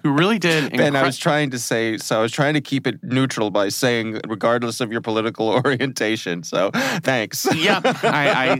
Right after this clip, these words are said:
Speaker 1: I definitely ruined it there. Um, I think, f-, to me, he's the, the foremost example, and I'm not gonna attack him personally, but
Speaker 2: Right.
Speaker 1: I, I do think he actually has a,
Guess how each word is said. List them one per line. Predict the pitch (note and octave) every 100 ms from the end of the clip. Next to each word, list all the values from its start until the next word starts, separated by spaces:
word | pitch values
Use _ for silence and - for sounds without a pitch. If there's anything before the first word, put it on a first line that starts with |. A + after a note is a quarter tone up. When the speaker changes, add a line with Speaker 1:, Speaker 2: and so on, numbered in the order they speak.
| B2+
Speaker 1:
I |
definitely | E3 D#3 - E3+ E3
ruined | C#3 C#3 D#3
it | E3 D3
there. | F3 F3 G#3 F#3 D3+
Um, | D3 C#3+ C3 G#2 G2+ G#2 - - _ - _ -
I | C#3
think, | D#3+ A2+ F#2+
f-, | - - - -
to | D3+
me, | E3+ F3
he's | D3+ D3+
the, | - C3
the | A2+
foremost | A#2+ C3+ B2+ B2 A#2+
example, | A#2 A2 G#2 G#2+ A#2+ A#2
and |
I'm | G#2+
not | A2 A#2
gonna | A2+ G2+ F2+
attack | - G#2 G#2+
him | F#2
personally, | F#2 G2+ D3+ D3+
but | C3+ G2 F#2+
Speaker 2:
Right. | - - D#3+ - -
Speaker 1:
I, | B2+
I |
do | B2+ A3
think | A#3+ F#3+
he | D#3 B2+
actually | A2 B2+ - B2+
has | A2+ A2 G#2 G#2 G#2 G#2 -
a, | G2 F#2 F#2+ F#2